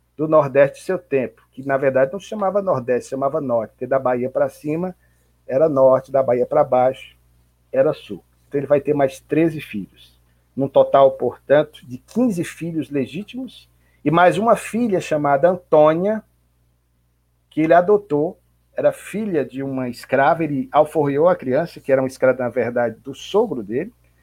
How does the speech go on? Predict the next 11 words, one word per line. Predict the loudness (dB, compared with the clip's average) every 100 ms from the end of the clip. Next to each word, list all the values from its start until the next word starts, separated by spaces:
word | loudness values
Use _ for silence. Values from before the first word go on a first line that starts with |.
| _ _
ele | -2 4
alforria | 4 4 -2 -2 -2 -2 -4 -4
a | -6
criança | -6 -8 -6 -6 -8 -12
e |
passa | -2 2 2 2 -2 -2
a | -4
cuidar | -6 -2 0
dela | 2 2 2
como | 0 -6
filha, | -8 -10 -6 -2 2 2 2